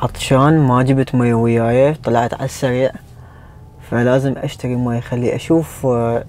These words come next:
اذا اكو اسواق او ماركت او اي شي،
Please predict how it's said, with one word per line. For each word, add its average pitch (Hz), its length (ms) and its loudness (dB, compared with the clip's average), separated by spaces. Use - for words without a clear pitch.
اذا 127 280 -2
اكو - 240 -4
اسواق 123 720 0
او 110 340 0
ماركت 120 640 -2
او 110 160 -2
اي 139 160 2
شي، 120 280 -4